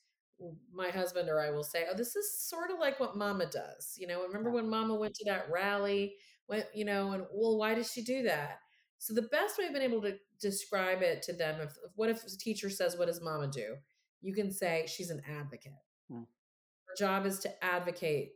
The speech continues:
Speaker 1: Her job is to help other people do the things that they should be allowed to do, to be happy,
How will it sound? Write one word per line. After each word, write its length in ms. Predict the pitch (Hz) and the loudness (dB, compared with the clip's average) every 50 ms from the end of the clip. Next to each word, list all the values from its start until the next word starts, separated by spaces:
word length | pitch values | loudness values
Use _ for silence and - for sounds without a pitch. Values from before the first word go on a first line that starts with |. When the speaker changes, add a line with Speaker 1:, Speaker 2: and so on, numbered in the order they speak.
| _ _ _ - - | _ _ _ -10 -8
Speaker 1:
Her 60 | 175 | -4
job 280 | 180 185 175 180 180 | -2 0 0 2 2
is 160 | 190 180 180 - | 0 -2 -4 -4
to 100 | - 170 | -6 -8
help 360 | - - - 175 175 175 175 - | -6 -2 0 2 2 2 0 -6
other 240 | 165 165 170 165 160 | -4 -2 -2 -2 -2
people 680 | 165 - - 170 147 - 156 143 139 139 127 143 - _ _ _ _ _ _ _ _ _ _ _ _ _ _ | -4 -10 -12 -12 -8 -6 -4 -2 -2 -2 -4 -6 -12 _ _ _ _ _ _ _ _ _ _ _ _ _ _
do 160 | 208 208 202 | -2 0 0
the 120 | 196 196 190 | 2 0 -2
things 520 | 196 - 185 175 165 165 160 160 - - | 0 2 2 2 2 0 -4 -8 -10 -2
that 180 | - 165 165 - | -2 -2 0 2
they 140 | 170 156 156 | 0 0 0
should 240 | 156 - - 165 151 | -2 -6 -8 -8 -4
be 100 | 151 151 | -4 -2
allowed 340 | 143 143 123 127 131 139 | -2 -2 -2 -4 -6 -8
to 80 | 147 165 | -10 -14
do, 420 | 175 - - 240 240 226 226 220 | -12 -6 0 2 4 6 4 4
to 80 | 190 185 | 2 0
be 180 | 151 156 147 143 143 - - - | -2 -2 -4 -4 -4 -6 -10 -6
happy, 720 | 196 190 180 175 175 - - 180 165 165 160 165 175 - | -2 -2 0 -2 -2 -4 -6 -4 -4 -4 -6 -8 -10 -14